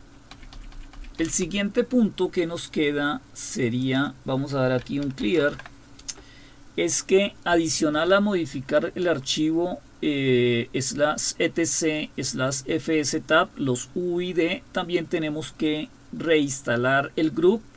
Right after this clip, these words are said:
pero para eso tenemos que dar un comando change root o C H root, es decir, L S B L K. Yo tengo que montar,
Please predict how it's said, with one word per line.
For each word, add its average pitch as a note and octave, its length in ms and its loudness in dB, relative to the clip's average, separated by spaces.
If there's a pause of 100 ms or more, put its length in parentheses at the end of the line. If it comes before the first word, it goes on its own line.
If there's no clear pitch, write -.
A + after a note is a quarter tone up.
(720)
pero A#3+ 260 10
para A#3 380 4
eso G3 260 2
tenemos D3+ 420 0
que D#3+ 200 2
dar D#3 160 8
un D#3 120 -2
comando D3+ 760 -2 (100)
change E3 460 -2
root G3 280 4 (220)
o B2+ 120 -2
C E3+ 280 0
H E3+ 300 2
root, C4+ 280 -2 (1200)
es D#3 100 0
decir, D#3 380 2 (1080)
L D#3 360 4
S D#3 320 0
B C#3 300 0
L C#3+ 260 -2
K. C#3+ 360 -2 (1600)
Yo E3 200 0
tengo F#3 340 -2
que F3+ 160 0
montar, E3+ 580 0